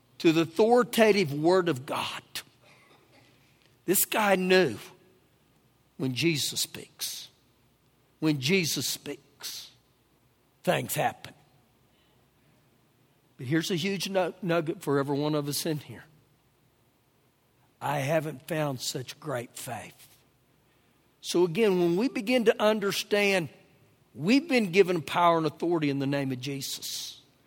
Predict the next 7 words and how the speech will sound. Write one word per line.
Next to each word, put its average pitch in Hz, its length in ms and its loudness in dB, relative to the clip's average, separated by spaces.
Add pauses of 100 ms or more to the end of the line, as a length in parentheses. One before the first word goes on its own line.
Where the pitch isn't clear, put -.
(960)
We've 240 120 -4
been 453 180 0
given 285 260 4
the 262 100 6
name 285 260 4
of 240 60 0
Jesus. - 840 -2